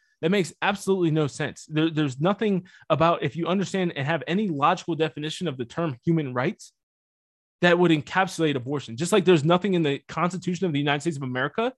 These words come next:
that protects and defends somebody's quote unquote right to kill their child in the womb or outside the womb for that matter. It isn't a choice. And until people fight as hard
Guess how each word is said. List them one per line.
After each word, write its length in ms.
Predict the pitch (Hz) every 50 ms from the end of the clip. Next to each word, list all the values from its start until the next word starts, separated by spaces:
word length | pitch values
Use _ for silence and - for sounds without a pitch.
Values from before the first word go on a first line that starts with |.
| _ _ _ _ _ _ _
that 140 | - 160 -
protects 440 | 170 160 - - - 220 226 208 -
and 120 | 190 175
defends 360 | 156 139 - 185 196 180 160
somebody's 460 | - 170 165 156 156 156 160 135 117 - _ _ _ _ _ _ _ _ _ _
quote 180 | - 165 190 196
unquote 380 | 185 160 143 - 185 190 165 -
right 480 | 120 120 123 139 165 170 160 - - - _ 139
to 120 | - - 151
kill 220 | - - 165 165
their 120 | 147 127 117
child 360 | - - 160 151 147 135 131
in 80 | 147
the 80 | 143 127
womb 240 | 120 123 117 101 - _ _ _ _ _ _ _ _ _ _ _ _ _ _ _ _ _ _ _ _ _ _ _
or 180 | - 175 180 185
outside 440 | 160 156 143 - 151 147 151 147 135
the 60 | 117
womb 180 | 117 113 107 104
for 120 | - 110
that 160 | 110 101 -
matter. 240 | - 90 - - _ _ _ _ _ _ _ _ _ _ _ _ _ _ _ _ _ _ _ _ _ _ _ _ _ _ _ _ _ _ _ _ -
It 80 | 156
isn't 240 | 160 175 175 190 190
a 80 | 175 151
choice. 340 | - - 135 120 110 - -
And 100 | 156 151
until 320 | 147 131 - 196 214 233 226
people 300 | - - 202 175 165 127
fight 260 | - 147 151 160 160
as 100 | 160 -
hard 340 | - - 143 147 156 139